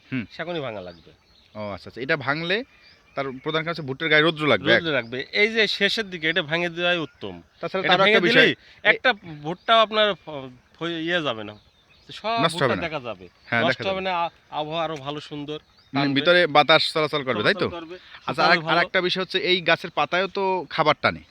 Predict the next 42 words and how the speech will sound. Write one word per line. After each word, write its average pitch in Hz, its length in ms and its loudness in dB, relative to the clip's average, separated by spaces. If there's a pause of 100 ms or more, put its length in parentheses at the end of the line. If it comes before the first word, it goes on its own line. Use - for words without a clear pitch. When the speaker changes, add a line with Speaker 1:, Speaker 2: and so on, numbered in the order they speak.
(220)
Speaker 2:
জি, 147 140 -10
খাবার 143 300 -10
টানে। 95 120 -12
Speaker 1:
তো 151 60 -4
যদি 170 240 2
আপনি 175 200 0
পাতাগুলো 165 460 -2
ভেঙে 143 260 0
দেন, 131 160 2
তখন 143 220 -8
তো 156 80 -6
এই 147 40 -10
খাবারটা 139 360 -2
আসলে 139 280 -6 (300)
গাছের 127 240 -2
ক্ষেত্রে 139 360 -4 (680)
উপকার 139 320 0
হবে 107 200 2
না, 107 120 -2
এই 113 180 -4
যে 110 120 -4
ভুট্টার 135 280 0
ক্ষেত্রে 104 320 -4 (340)
খাবারটা 143 260 -2
ভুট্টায় 147 280 -2
পাবে? 90 220 -2 (360)
Speaker 2:
পুরাটাই 214 320 -6
ভুট্টায় 185 280 -14
পাবে। 185 200 -16 (340)
Speaker 1:
ও 98 160 -10
আচ্ছা, 92 200 -10
আচ্ছা। - 140 -14
আর 143 160 2
একটা 175 200 0
বিষয় 170 360 -8
হচ্ছে, 160 160 -2
আপনি 151 180 -2
একটা 135 320 -6
কথা 143 200 -6
বলছিলেন 143 300 -4
আমাকে 127 380 -6
শুরুতে 127 420 -10